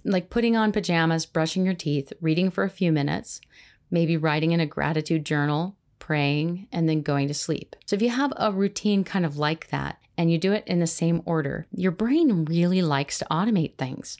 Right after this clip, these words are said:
It's gonna catch on to this automated system you've got going. And as you do the steps, your brain's going to be calming down and getting ready for sleep too.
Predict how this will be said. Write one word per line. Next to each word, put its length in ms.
It's 140
gonna 180
catch 240
on 200
to 60
this 200
automated 680
system 400
you've 180
got 240
going. 400
And 160
as 280
you 100
do 160
the 100
steps, 640
your 140
brain's 420
going 300
to 80
be 220
calming 480
down 340
and 100
getting 300
ready 240
for 140
sleep 360
too. 320